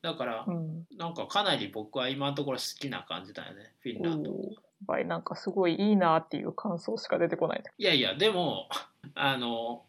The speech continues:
Speaker 1: ストックホルムの方が多分環境としてはいいと思うよ。あの、生活環境としてはさ。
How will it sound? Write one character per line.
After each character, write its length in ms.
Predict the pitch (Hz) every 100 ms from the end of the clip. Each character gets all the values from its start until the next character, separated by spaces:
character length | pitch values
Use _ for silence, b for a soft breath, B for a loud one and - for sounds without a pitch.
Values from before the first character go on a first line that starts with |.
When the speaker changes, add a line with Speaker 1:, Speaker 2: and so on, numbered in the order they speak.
| -
Speaker 1:
ス 120 | -
ト 100 | 233
ッ 40 | 233
ク 100 | -
ホ 140 | 285
ル 80 | 233
ム 100 | 156
の 80 | 117
方 140 | 123
が 100 | 120
多 140 | 151
分 160 | 127 110
環 220 | - 220
境 160 | 233 214
と 80 | 202
し 80 | -
て 80 |
は 60 | 113
い 80 | 117
い 40 |
と 100 | 110
思 140 | 101 107
う 40 |
よ。 80 | - _ _ _ _ _ B B
あ 160 | - 131
の、 140 | 110
生 220 | - 139 127
活 220 | 123 -
環 240 | 151 135
境 140 | 110 101
と 140 | -
し 80 | -
て 100 | -
は 160 | -
さ。 180 | - -